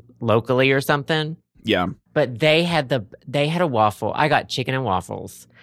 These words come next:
Speaker 1: Oh my
Speaker 2: Ooh.
Speaker 1: God. The chicken was fine. They, they could have seasoned it more. But the waffle was perfect. It was
Speaker 2: Was it, like,
Speaker 1: crisp
Speaker 2: was it a
Speaker 1: and,
Speaker 2: giant
Speaker 1: like,
Speaker 2: waffle?
Speaker 1: hollow.
Speaker 2: Or was it just, like, was it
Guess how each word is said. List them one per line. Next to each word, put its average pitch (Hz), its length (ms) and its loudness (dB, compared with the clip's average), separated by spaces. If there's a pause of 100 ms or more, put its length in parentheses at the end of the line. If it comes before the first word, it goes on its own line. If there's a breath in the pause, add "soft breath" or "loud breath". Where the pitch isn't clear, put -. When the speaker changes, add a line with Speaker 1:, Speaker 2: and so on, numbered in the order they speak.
(220 soft breath)
Speaker 1:
Oh 147 420 4
my 113 240 6
Speaker 2:
Ooh. 95 60 4
Speaker 1:
God. 98 460 -2 (200)
The 175 100 -2
chicken 196 220 0
was 185 140 -2
fine. 110 420 0 (300)
They, 165 260 2 (160)
they 156 120 2
could 151 160 0
have 135 80 -2
seasoned 107 380 -4
it 98 100 -6
more. 98 300 -6 (300 loud breath)
But 175 300 4
the 139 120 4
waffle 127 720 2
was 117 320 -2 (480)
perfect. - 920 -4
It 147 100 -4
was 131 140 0
Speaker 2:
Was 160 120 4
it, 185 60 4
like, 160 200 6
Speaker 1:
crisp 165 360 0 (680)
Speaker 2:
was 139 220 0
it 139 100 2
a 120 40 2
Speaker 1:
and, 113 80 -2
Speaker 2:
giant 139 300 2
Speaker 1:
like, 165 160 4
Speaker 2:
waffle? 180 260 4
Speaker 1:
hollow. 214 520 2 (200)
Speaker 2:
Or 151 140 4
was 143 160 2
it 135 80 0
just, 135 220 -6
like, 113 300 2
was 208 260 4
it 208 40 2